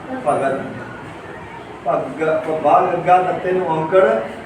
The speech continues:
ਤਾਂ ਵੀ ਭਗਤ ਹੀ ਬੋਲਣਾ। ਭੱਬਾ, ਗੱਗਾ, ਤੱਤੇ ਨੂੰ ਸਿਹਾਰੀ, ਭਗਤ ਹੀ ਬੋਲਣਾ। ਪੰਜਾਬੀ ਮੈਂ ਤਾਂ ਭਗਤੀ ਹੈ, ਤੇ ਤੱਤੇ ਨੂੰ ਔਂਕੜ ਲੱਗੇ ਤਾਂ ਭਗਤੂ ਬੋਲਾਂਗੇ।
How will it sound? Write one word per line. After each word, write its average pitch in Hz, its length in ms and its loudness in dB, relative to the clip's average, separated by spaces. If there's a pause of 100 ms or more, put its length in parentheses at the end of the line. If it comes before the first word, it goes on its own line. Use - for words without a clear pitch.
(500)
ਤਾਂ 190 180 6
ਵੀ 208 80 4
ਭਗਤ - 380 2
ਹੀ 143 60 0
ਬੋਲਣਾ। 120 260 -2 (920)
ਭੱਬਾ, 175 600 4
ਗੱਗਾ, 156 260 4
ਤੱਤੇ 185 360 4
ਨੂੰ 185 160 -2
ਸਿਹਾਰੀ, - 640 4 (1200)
ਭਗਤ - 240 4
ਹੀ 220 100 6
ਬੋਲਣਾ। 165 440 4 (480)
ਪੰਜਾਬੀ 165 380 4
ਮੈਂ 208 180 4
ਤਾਂ 208 120 2
ਭਗਤੀ 185 500 4
ਹੈ, 180 60 4 (1000)
ਤੇ 160 100 0
ਤੱਤੇ 170 300 4
ਨੂੰ 185 160 6
ਔਂਕੜ 175 220 6
ਲੱਗੇ 196 360 8
ਤਾਂ 196 240 4
ਭਗਤੂ 165 200 0
ਬੋਲਾਂਗੇ। 165 520 6